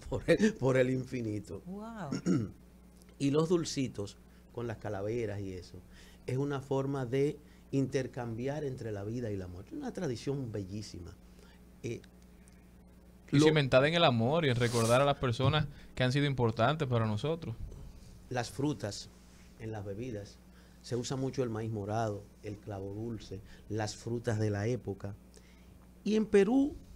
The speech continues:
Speaker 1: y en Bolivia también mantienen la tradición. Pero ¿qué pasa en el mundo inca? Los caciques, cuando morían, los embalsamaban.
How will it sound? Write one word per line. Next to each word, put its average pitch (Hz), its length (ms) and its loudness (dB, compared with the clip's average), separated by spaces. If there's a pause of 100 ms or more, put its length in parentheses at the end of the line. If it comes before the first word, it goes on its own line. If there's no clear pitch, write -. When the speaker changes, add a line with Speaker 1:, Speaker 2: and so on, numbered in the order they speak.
(140)
Speaker 1:
y 180 140 2
en 175 100 0
Bolivia 151 460 0
también 131 340 -6
mantienen 143 480 -6
la 131 100 -6
tradición. 104 480 -10 (720)
Pero 165 240 -4
¿qué 226 140 -4
pasa 214 540 -6
en 151 180 -2
el 135 120 -2
mundo 131 380 -2
inca? 92 380 -6 (1200)
Los 165 520 6
caciques, 156 800 -2
cuando 131 280 -4
morían, 123 440 -8
los 117 100 -6
embalsamaban. 104 800 -6